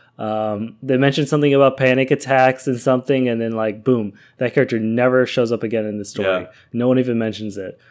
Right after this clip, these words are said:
Speaker 1: And it's like, well, okay, what was the point of going back there just to get a few more moments out of it and then just completely drop it? There's never actually any reason for them to bring it back up. So, I don't know. It's stuff like that. It was like, eh,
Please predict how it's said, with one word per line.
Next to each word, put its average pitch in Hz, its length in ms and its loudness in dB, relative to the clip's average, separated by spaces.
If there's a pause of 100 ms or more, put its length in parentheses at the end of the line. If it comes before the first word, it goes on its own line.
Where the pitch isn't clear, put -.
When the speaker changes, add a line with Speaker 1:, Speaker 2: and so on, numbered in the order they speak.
(160)
Speaker 1:
And 120 160 0
it's 131 140 2
like, 143 220 4
well, 160 240 8
okay, 135 360 4
what 139 200 4
was 185 160 2
the 175 80 2
point 170 240 2
of 139 160 0
going 139 260 6
back 123 380 2
there 117 240 2
just 113 180 -4
to 135 60 0
get 123 180 4
a 120 60 2
few 127 180 -2
more 113 160 -4
moments 151 400 2
out 147 220 4
of 139 100 0
it 139 160 4
and 120 160 0
then 117 140 -2
just 117 260 -8
completely 117 320 -2
drop 107 320 -4
it? 98 180 -4
There's 110 200 -4
never 123 320 -2
actually 110 340 -4
any 107 160 -6
reason 104 460 -4 (420)
for - 140 -8
them 107 180 -2
to 107 80 -12 (220)
bring 139 180 6
it 139 100 4
back 143 220 4
up. 123 320 4
So, 120 480 -2
I 143 80 0
don't 147 140 2
know. 110 200 -2 (300)
It's 147 100 4
stuff - 200 6
like 220 160 4
that. 175 120 10
It 165 60 12
was 143 100 6
like, 135 300 -2
eh, 190 140 -10